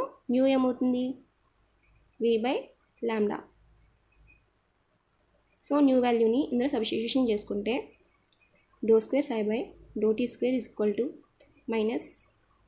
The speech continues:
four pi square V square by lambda square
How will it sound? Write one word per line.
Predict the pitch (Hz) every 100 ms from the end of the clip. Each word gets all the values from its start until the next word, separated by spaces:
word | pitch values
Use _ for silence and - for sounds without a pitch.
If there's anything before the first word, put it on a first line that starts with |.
| -
four | 226 269 - - _ _ _ _ _ _ _ _ _ _ _ _ _ _ _ _ _ _ _ _ _ _ _ _ _ _ -
pi | 233 220
square | - 233 294 - _ _ _ _ _ _ _ _ -
V | 226 226
square | - 226 214
by | 311 - _ _ _ _ _ _ _ _ _ _ _ _ _ -
lambda | 240 220 214 214
square | 254